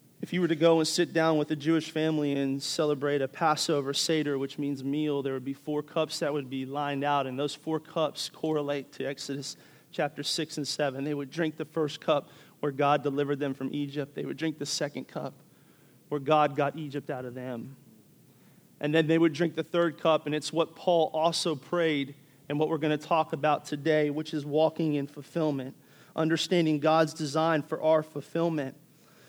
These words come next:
And we see this in verse nineteen of Ephesians chapter three. It says, "And to know this, this love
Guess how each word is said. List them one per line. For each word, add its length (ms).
And 120
we 100
see 320
this 640
in 180
verse 280
nineteen 580
of 100
Ephesians 580
chapter 400
three. 540
It 80
says, 300
"And 140
to 100
know 360
this, 600
this 280
love 460